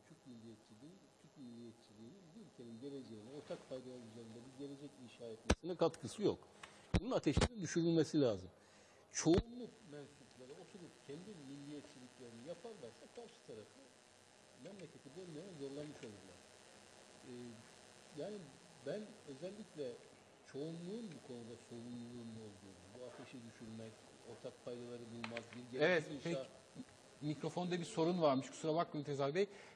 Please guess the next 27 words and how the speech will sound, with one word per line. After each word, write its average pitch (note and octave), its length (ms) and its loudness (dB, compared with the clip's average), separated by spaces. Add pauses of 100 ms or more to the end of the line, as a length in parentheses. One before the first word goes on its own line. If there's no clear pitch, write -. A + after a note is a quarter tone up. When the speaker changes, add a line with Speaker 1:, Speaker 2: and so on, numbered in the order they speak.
(120)
Speaker 2:
Ee, D#3+ 420 12
şöyle C4 400 8
bir G3 40 2
soru G3 240 4
sormak D3 340 8
istiyorum. C#3+ 380 6 (380)
Ee, D3+ 280 10 (180)
Türk - 360 6
bayrağı G3 600 10
ismi F#3+ 340 4
değişebilir F3 560 8
mi? A2 200 6
Yani, D3+ 480 8 (420)
e, D3+ 440 10
Türk G#3 200 2
bayrağı F#3 360 12
ne F3+ 40 6
olacak? E3+ 640 8
Türkiye F3+ 400 4
bayrağı D#3+ 380 12
mı E3 80 4
olsun? D#3+ 520 4 (460)
Türkiye F#3 320 8
devleti D#3+ 360 8
bayrağı D#3 340 12
olsun D3+ 300 8
deniyor. D3 240 8